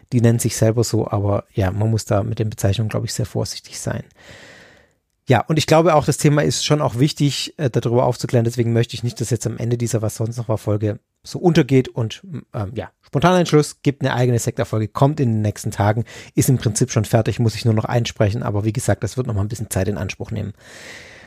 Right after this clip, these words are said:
Bevor wir ganz zum Schluss kommen, möchte ich euch noch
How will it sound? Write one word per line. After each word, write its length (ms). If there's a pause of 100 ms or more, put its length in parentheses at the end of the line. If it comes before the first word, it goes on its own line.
(440)
Bevor 320
wir 260
ganz 300
zum 120
Schluss 280
kommen, 500
möchte 280
ich 200
euch 260
noch 220